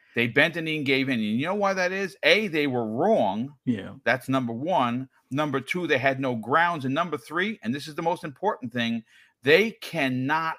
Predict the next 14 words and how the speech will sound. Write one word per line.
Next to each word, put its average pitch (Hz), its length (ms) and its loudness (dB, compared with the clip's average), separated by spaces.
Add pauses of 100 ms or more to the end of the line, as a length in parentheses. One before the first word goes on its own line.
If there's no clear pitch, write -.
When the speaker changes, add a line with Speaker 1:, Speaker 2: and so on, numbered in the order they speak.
Speaker 1:
afford 123 920 -2 (380)
a 147 120 6
lengthy 147 580 -4
court 123 440 -4
battle 123 280 2
because 135 420 -6
that 131 240 -2
is 131 180 -8
millions 156 720 -2
upon 131 520 -4
millions 135 500 -2
of 110 120 -8 (140)
taxpayer 139 680 0
money 113 480 -2